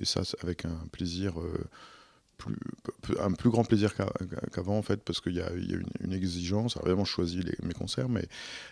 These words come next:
euh, et puis, euh, surtout parce que je, moi, je reste fasciné par l'orchestre symphonique en tant que violoncelliste, en fait. Euh, euh, je pense que le, l'orchestre, euh, est extrêmement important. C'est un peu la base de notre,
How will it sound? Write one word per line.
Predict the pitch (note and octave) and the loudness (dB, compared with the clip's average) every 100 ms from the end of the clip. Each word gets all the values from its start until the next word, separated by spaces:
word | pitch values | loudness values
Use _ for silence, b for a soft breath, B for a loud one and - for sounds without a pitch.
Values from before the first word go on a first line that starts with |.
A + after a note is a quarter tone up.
| B | B
euh, | F#2+ F#2+ F#2+ F#2 F2+ | 6 8 8 6 4
et | - F#2 | 4 4
puis, | F2+ - - G2 G2+ | 4 -2 -2 2 6
euh, | F#2+ F2+ E2+ F2 E2 D#2+ A#1 A#1 | 8 6 4 2 0 -2 -2 -2
surtout | - G2 | -2 -2
parce | - G#2 | 4 4
que | - | 4
je, | G2 - - | 0 0 4
moi, | G#2 | 4
je | F#2 | 4
reste | F#2 F#2+ | 2 2
fasciné | - F#2 - G2 | 2 0 2 2
par | F2+ F2+ | 4 4
l'orchestre | E2 F#2 - | 4 0 -2
symphonique | F2+ F#2 G2+ A#2 - | -4 -2 -2 -4 -8
en | F2+ | -4
tant | F#2+ | -2
que | F2+ | 0
violoncelliste, | F#2 F2 F#2+ G#2+ G#2+ F2 | 0 2 0 0 -2 -4
en | |
fait. | E2+ F2 - E2+ | -4 -4 -4 -2
Euh, | E2 E2 B B B B B - | -2 -4 B B B B B -6
euh, | E2 E2 D#2+ D#2 D2+ D#2 | -2 0 0 -2 -4 -6
je | - | -8
pense | E2+ | -10
que | - D2+ | -8 -4
le, | D#2+ D#2 B1+ G1+ G1+ - - - - - - | -4 -2 -4 -4 -6 -10 -16 -20 -20 -20 -2
l'orchestre, | F#2 F#2 - G#2+ - - - | 0 0 6 6 6 -2 -2
euh, | E2+ E2+ E2+ - - B B B B - | -2 0 -4 -6 -12 B B B B 0
est | F2 E2+ D#2+ B1 C2+ - | 4 4 2 0 -2 -2
extrêmement | - - G#2 G2+ G2 | -4 0 4 6 4
important. | F#2+ F2 - A#2+ | 4 0 0 2
C'est | - | 2
un | F2 | 2
peu | F2 | 4
la | F2 | 6
base | F2 G#2+ G#2+ F#2+ F2 | 10 10 10 8 0
de | E2+ | -4
notre, | D#2+ D#2 - - | -4 -8 -6 -6